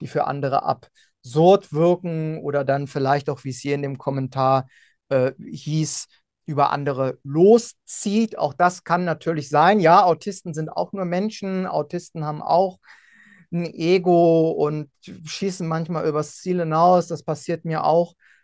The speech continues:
Ähm, wie passt das für dich zusammen? Hast du da eine spontane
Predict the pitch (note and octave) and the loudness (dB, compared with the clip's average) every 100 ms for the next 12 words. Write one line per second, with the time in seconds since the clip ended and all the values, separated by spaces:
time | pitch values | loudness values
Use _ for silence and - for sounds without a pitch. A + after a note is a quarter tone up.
0 | _ D3 D3 D3+ D#3 - D#3 F3+ F#3 F#3 | _ 2 2 2 -4 -4 -6 0 0 0
1 | G#3 F3+ F3 F3 - D3+ D#3 C3+ A2 - | -2 -4 -10 -10 -12 -4 -4 -2 -8 -14
2 | _ D3 - E3 D#3+ D#3+ E3 D#3+ - D#3 | _ -12 -8 -4 -4 -2 -4 -8 -8 -10
3 | D3+ D#3+ E3+ E3+ F3 | -2 -2 0 -2 -6